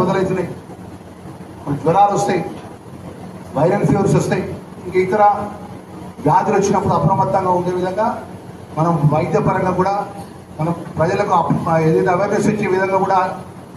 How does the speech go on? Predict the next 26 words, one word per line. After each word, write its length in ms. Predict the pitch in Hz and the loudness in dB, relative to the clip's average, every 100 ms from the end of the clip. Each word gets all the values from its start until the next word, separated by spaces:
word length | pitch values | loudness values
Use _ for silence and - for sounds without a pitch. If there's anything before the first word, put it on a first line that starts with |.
| - | -4
ప్రజాప్రతినిధులు 560 | 160 175 190 190 190 175 | 0 2 2 2 2 2
మెదలాలని 400 | 165 175 180 175 | 4 2 2 0
చెప్పి 140 | 170 156 165 | 2 2 4
కోరుకుంటూ, 380 | 180 190 196 233 - - - - - - | 0 0 0 0 -2 -10 -16 -16 -12 -4
మరి 100 | 160 175 | -2 0
ఈ 20 | 170 | -2
చక్కటి 280 | 175 196 190 | -2 -2 2
కార్యక్రమంలో 520 | 185 175 196 190 190 180 190 - - - - - | 0 0 0 0 0 -4 -6 -12 -16 -16 -16 -4
నన్ను 180 | 151 185 175 | 0 2 4
భాగస్వామ్యం 480 | 165 202 196 196 185 | 2 2 2 2 2
చేసి 180 | 185 156 175 | 2 2 2
మా 60 | 165 170 | 0 0
చేతుల 240 | 170 190 185 | -2 -2 0
మీద 100 | 190 170 - - - - - - | 0 0 -4 -12 -16 -16 -12 -4
ఈ 80 | 156 | -2
ఉచిత 180 | 160 175 180 | 0 2 2
వైద్య 220 | 180 180 - | 2 0 2
శిబిరాన్ని 380 | 170 196 190 180 | 2 2 2 2
ప్రారంభించినటువంటి 680 | 175 180 180 - 180 175 175 - - - - - - | 2 2 -2 -6 -4 -4 -4 -6 -12 -16 -16 -10 0
ఎవరైతే 320 | 165 - 160 165 | 2 4 2 2
నిర్వాహకులు 400 | 175 190 190 185 | 4 4 4 4
ఉన్నారో 200 | 180 185 175 - - - - - - 143 | 2 2 0 -4 -10 -14 -16 -16 -4 2
రాజేష్ 320 | 160 202 156 185 | 2 4 2 2
గారికి, 240 | 190 190 170 | 2 2 2
నాగలక్ష్మి 400 | 170 175 147 165 - | 4 2 0 -2 -4
చెల్లకు, 320 | 165 175 170 | 0 0 0